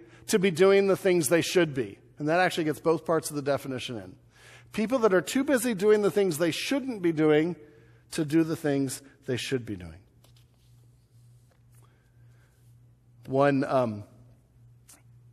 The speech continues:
Alaskan dog musher, and, and I, I loved this illustration 'cause I remember holding some huskies up in Alaska and going on a sled ride. But one was describing the differences of, of huskies in the straps of his sled.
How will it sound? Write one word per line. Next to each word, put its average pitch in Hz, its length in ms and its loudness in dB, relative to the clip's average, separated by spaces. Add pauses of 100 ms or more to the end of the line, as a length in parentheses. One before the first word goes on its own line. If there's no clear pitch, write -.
(300)
Alaskan 139 580 -2
dog 135 260 2
musher, 120 520 -6 (380)
and, 131 140 -4
and 127 200 -4
I, 123 60 -2
I 127 140 -4
loved 139 280 0
this 135 160 -4
illustration 127 540 -4
'cause 127 120 -6
I 123 60 -2
remember 127 600 -4
holding 131 400 -6
some 117 180 -8
huskies 131 520 -2
up 131 160 -4
in 123 60 -4
Alaska 127 600 -2
and 120 160 -6
going 127 300 -6
on 127 120 -6
a 117 80 -8
sled 135 380 -2
ride. 127 380 -2 (720)
But 135 140 2
one 160 320 6
was 147 120 4
describing 156 580 2
the 139 80 2
differences 147 580 0
of, 135 200 -6
of 127 260 -4
huskies 147 460 -2
in 135 120 -2
the 127 60 -4
straps 151 400 0
of 131 80 -4
his 123 120 -6
sled. 131 440 0